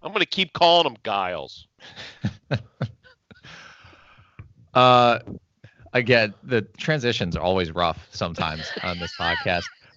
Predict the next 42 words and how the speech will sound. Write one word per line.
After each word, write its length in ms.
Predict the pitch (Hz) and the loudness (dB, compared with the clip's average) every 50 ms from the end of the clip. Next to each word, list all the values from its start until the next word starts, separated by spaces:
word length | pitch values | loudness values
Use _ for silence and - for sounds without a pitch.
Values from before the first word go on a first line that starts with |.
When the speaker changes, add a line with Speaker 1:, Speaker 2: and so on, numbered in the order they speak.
| - - 123 | -4 2 4
Speaker 2:
Uh, 160 | 120 131 - | 4 4 4
thank 280 | - 156 175 190 - | 4 4 4 4 4
you, 80 | 202 147 | 4 4
everybody, 520 | 101 - 135 98 - 127 101 92 147 - | 6 4 4 2 2 2 2 2 2 2
<laughs> 1120 | 92 - - - 165 - - - 226 196 - - - - - - - - - 202 196 - - | 0 2 2 2 2 2 2 2 2 2 2 0 -6 -10 -10 -10 -10 -12 -16 -16 -16 -12 -6
for 100 | - 156 127 | -4 -2 0
joining 320 | 135 131 135 139 139 123 | 2 2 4 4 4 2
us 140 | 113 98 117 | 0 0 -2
on 80 | 107 | -2
the 80 | 104 107 | -2 0
RotoWire 540 | 104 110 110 113 113 110 110 107 107 104 101 | 2 4 4 4 6 4 4 4 4 2 0
Fantasy 340 | 110 104 101 98 92 110 98 | 0 -2 -2 -2 -4 -4 -2
Basketball 380 | 90 95 92 87 - 107 95 90 | 0 0 0 0 -2 -4 -4 -2
Podcast. 440 | - 104 101 98 123 107 95 92 | 0 0 0 2 2 0 -2 -2
It 100 | 95 117 | -4 -6
is 100 | 120 113 | -6 -6
presented 520 | - 123 113 101 131 127 127 127 113 95 - _ _ _ - | -4 -6 -6 -4 -2 -2 0 0 -2 -2 -6 _ _ _ -4
by 140 | 117 104 95 | -2 -2 -2
Thrive 340 | - - 110 110 113 107 | 0 0 2 2 2 0
Fantasy. 580 | - - 107 110 113 110 98 - 101 90 80 - _ _ _ _ - | 0 0 0 0 0 -2 -4 -6 -8 -10 -10 -12 _ _ _ _ -10
You 100 | 113 113 | -8 -4
can 140 | 101 110 101 | -4 -2 0
go 120 | 110 110 110 | 0 0 0
to 60 | 113 | 0
thrive 320 | - 117 107 107 110 107 | -2 0 0 0 0 0
fantasy 500 | - 113 110 110 107 - 101 95 95 92 - _ _ _ - | 0 -2 -2 -2 -4 -6 -6 -6 -8 -8 -10 _ _ _ -4
dot 300 | - 104 104 113 - - | 2 2 4 4 2 0
com 400 | - 113 107 107 101 92 92 92 - | -2 -2 -2 0 0 -2 -4 -6 -8
and 140 | 92 95 95 | -8 -8 -8
is 120 | 92 87 | -8 -8
the 140 | 98 92 87 | -8 -8 -10
promo 400 | - - 110 113 117 117 110 107 | -8 -4 -2 0 0 0 -2 -2
code 400 | - - 98 98 98 95 90 - - _ _ _ _ _ - | -2 -2 -2 0 0 -2 -4 -6 -12 _ _ _ _ _ -4
R 280 | 98 95 101 117 123 120 | 0 2 2 2 2 2
W, 600 | 107 120 117 117 107 104 95 95 92 90 87 - _ _ _ _ _ | 0 0 0 2 2 0 0 0 -2 -2 -4 -8 _ _ _ _ _
and 120 | - 85 90 | -12 -10 -8
you'll 140 | 92 90 87 | -6 -6 -4
get 160 | 95 92 90 | -2 -2 -2
a 240 | 90 87 87 82 - _ _ | 0 -2 -2 -4 -6 _ _
deposit 340 | - 87 - 98 98 101 90 | -8 -2 0 0 0 0 0
bonus, 440 | 95 92 90 87 80 - - - _ _ _ _ _ _ - | -2 -4 -4 -4 -8 -12 -14 -18 _ _ _ _ _ _ -6
uh, 340 | 85 82 82 82 82 71 | -4 -2 -2 -2 -2 -4